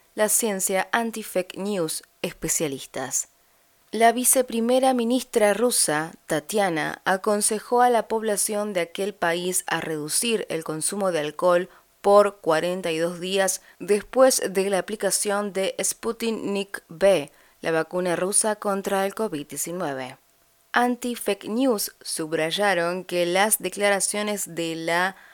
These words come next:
viceprimera son una recomendación y no una contraindicación en torno al consumo de alcohol tras la inoculación. En tanto, especialistas en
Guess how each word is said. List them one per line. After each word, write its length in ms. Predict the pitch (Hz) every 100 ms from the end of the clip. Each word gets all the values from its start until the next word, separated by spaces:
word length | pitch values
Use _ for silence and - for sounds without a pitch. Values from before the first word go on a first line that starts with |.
| _
viceprimera 1000 | 190 196 - 185 - 185 240 175 151 160 _ _ _ -
son 360 | - 262 269 -
una 300 | 269 262 240
recomendación 1040 | 240 214 208 220 185 - 226 202 190 196 _ -
y 140 | 233
no 200 | 240 269
una 300 | 277 247 220
contraindicación 1600 | - 226 226 226 226 208 202 202 185 180 165 - - 247 151 139 _ _ _ _ _ -
en 240 | 175 175
torno 340 | 196 190 202
al 140 | 185 180
consumo 540 | 175 175 - 202 175
de 80 | 180
alcohol 500 | 202 - 240 220 214 _ _ -
tras 420 | 254 240 233 - _ -
la 420 | 208 208 208 - _
inoculación. 1200 | 226 233 226 214 208 - 170 160 160 - 117 90 - _ _ _ _ _ -
En 200 | 175 180
tanto, 560 | 254 185 151 147 147 _ _ -
especialistas 1080 | 151 - 165 - 165 220 190 - 151 156 - 190
en 260 | 185 165